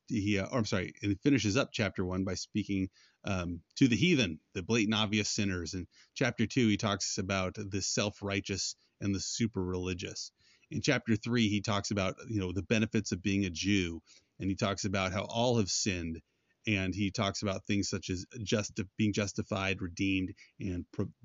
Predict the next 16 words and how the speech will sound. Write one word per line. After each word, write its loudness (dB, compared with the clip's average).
and -6
Jesus 0
being 0
our -2
propitiation. -2
Uh, 4
chapter 2
four, 6
he -4
goes 6
on 4
about 2
justification 2
through 0
faith 2
demonstrated, 2